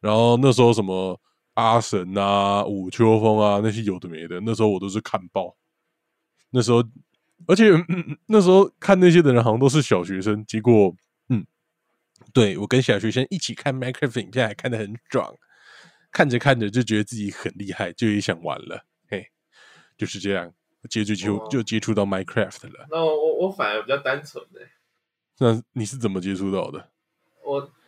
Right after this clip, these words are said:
Speaker 2: 最早接触实况不是卤蛋。
Speaker 1: 哦，那是谁？
Speaker 2: 真的就是直接是蓝色铁卷门，那我也不知道为什么看到蓝色铁卷门，我突然全部都想起来了。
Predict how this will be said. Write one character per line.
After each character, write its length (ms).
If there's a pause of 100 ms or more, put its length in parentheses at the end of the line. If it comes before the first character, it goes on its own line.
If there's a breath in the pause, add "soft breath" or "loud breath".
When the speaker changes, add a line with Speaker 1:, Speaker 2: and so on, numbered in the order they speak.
(180)
Speaker 2:
最 120
早 160
接 140
触 140
实 200
况 200
不 80
是 100
卤 240
蛋。 280 (560)
Speaker 1:
哦， 180
那 120
是 120
谁？ 220 (420)
Speaker 2:
真 160
的 120
就 100
是 160
直 180
接 160
是 140
蓝 180
色 120
铁 180
卷 180
门， 200
那 100
我 140
也 60
不 80
知 40
道 160
为 80
什 140
么 120
看 140
到 60
蓝 120
色 140
铁 160
卷 200
门， 120 (1120)
我 80
突 100
然 140
全 140
部 60
都 80
想 240
起 180
来 200
了。 180